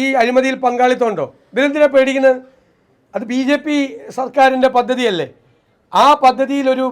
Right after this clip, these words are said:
പാളിച്ച വന്നപ്പോൾ ആ പാളിച്ചയെക്കുറിച്ച് അന്വേഷിക്കണം. പാർലമെന്റിൽ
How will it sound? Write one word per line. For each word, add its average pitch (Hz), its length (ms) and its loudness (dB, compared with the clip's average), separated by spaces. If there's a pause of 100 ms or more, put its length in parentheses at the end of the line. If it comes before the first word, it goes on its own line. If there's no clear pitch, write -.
(140)
പാളിച്ച 254 340 4 (100)
വന്നപ്പോൾ 247 360 0 (100)
ആ 240 40 2 (140)
പാളിച്ചയെക്കുറിച്ച് 240 800 0
അന്വേഷിക്കണം. 240 540 -4 (680)
പാർലമെന്റിൽ 254 580 2